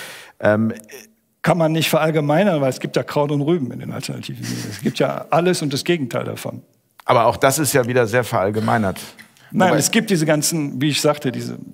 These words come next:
Speaker 2: wo, wo man sagen könnte, esoterisch ist vielleicht auch in manchen dann ein zu, zu umfassendes Schlagwort. Oder andere, die dann halt wirklich Negativität schüren, so viel sie können. Oder an,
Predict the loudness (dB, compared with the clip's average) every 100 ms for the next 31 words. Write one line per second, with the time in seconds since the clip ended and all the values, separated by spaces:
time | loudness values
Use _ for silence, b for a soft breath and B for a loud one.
0 | -10 -6 -4 -2 -2 0 0 -2 -6 -6
1 | -6 -2 0 0 -2 -4 -6 -2 0 0
2 | -2 -6 -4 -4 -4 -6 -8 _ -6 -4
3 | -4 -6 -6 -4 -2 -4 -8 -18 _ _
4 | _ _ _ -14 -12 -12 -10 -6 -6 -2
5 | -2 -2 -6 -4 -2 -2 -2 -6 -10 B
6 | B B B B B 2 2 4 4 4
7 | 2 2 2 2 2 0 -4 -4 -2 0
8 | 0 -2 -4 -2 -2 -2 -2 -2 -2 -2
9 | -6 -6 -6 -6 -6 -4 -6 -8 -16 B
10 | B B B B _ 0 2 2 2 0
11 | -2